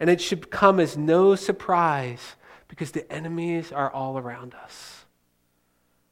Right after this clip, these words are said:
And so we need to be ready as a church for when persecution comes.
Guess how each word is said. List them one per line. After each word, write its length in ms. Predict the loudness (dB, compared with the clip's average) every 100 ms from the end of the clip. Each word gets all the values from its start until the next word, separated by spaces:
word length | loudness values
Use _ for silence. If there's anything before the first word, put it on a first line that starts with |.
| _ _ _ _ _ _ _ _ _ _ _ -2
And 100 | 2
so 80 |
we 200 | 4 6
need 160 | 6 6
to 80 | 4
be 140 | 0
ready 540 | 0 6 6 8 6 4
as 160 | 2
a 60 | -6
church 440 | -6 -2 0 0
for 140 | -2 0
when 160 | 0
persecution 760 | -2 -4 -4 -8 -10 -8 -4 -4
comes. 580 | -2 -6 -6 -12 -16